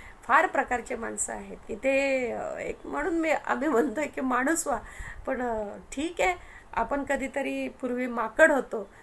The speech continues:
याची जाणीव आपल्याला होते आणि ही माणसं अशी माकडासारखी कामं करायला लागतात, उड्या मारतात, कुठे काय करतात, कुठे नाक खाजवतात आपल्यासमोर, कुठे कान खाजवतात, आपल्याला चिडवतात, चिडवण्याचा प्रयत्न करतात. अशा भन्नाट गोष्टी लोक करत राहतात,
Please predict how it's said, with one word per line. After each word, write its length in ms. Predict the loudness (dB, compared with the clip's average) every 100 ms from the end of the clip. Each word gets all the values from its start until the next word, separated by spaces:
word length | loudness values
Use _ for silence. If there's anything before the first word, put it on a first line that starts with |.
| -10 -6
याची 240 | -4 -4
जाणीव 380 | -2 -2 2 4
आपल्याला 400 | 4 2 0 0
होते 400 | -2 -4 -4 -4
आणि 220 | -4 -4
ही 340 | -6 -6 -6
माणसं 340 | -6 -4 0 0
अशी 240 | 0 -4 -6 -10 -18 -12 -4
माकडासारखी 680 | -4 4 4 6 2 0 2
कामं 280 | 2 2
करायला 400 | 0 0 2 0
लागतात, 400 | -2 -4 -6 -6
उड्या 200 | -4 -2
मारतात, 420 | 0 0 -2 -6 -6 -10 -18 -10
कुठे 180 | -8 -6
काय 220 | -4 -2
करतात, 360 | -2 -6 -4 -8 -6
कुठे 300 | -8 -4 -4
नाक 480 | -4 -6 0 0 2
खाजवतात 460 | -2 -2 -2 -2 -4
आपल्यासमोर, 580 | -8 -8 -6 -6 -8 -10
कुठे 320 | -8 -8 -4
कान 280 | 2 2 2
खाजवतात, 520 | -4 -4 -6 -8 -6
आपल्याला 320 | -6 -4 -4
चिडवतात, 580 | -2 4 6 4 2 -6 -6 -18 -16 2
चिडवण्याचा 480 | 6 6 6 0 -2
प्रयत्न 400 | -2 -4 -6 -8
करतात. 380 | -8 -8 -8 -8 -12 -16 -6 -2
अशा 240 | 6 6 6 -2 -6
भन्नाट 720 | -6 -6 -6 -4 4 8 8
गोष्टी 400 | 6 0 0 0
लोक 200 | 2 0
करत 400 | 0 2 2 2
राहतात, 320 | -2 -4 -6